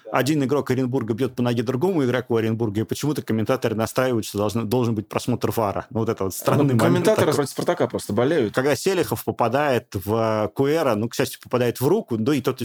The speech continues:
Speaker 2: потом бьёт мимо.
Speaker 1: Да.
Speaker 2: Но тоже такие вот,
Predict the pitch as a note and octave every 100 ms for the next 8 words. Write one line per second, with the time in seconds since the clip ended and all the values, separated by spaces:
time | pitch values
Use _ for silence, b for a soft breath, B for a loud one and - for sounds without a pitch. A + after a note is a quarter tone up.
0 | - - A2 F#2+ G2 B2+ A#2 A#2+ A2 F#2+
1 | - B B G#2+ G#2+ B2+ F#3+ D#3+ B2+ B2+
2 | D#3 D3 A#2+ A#2+ _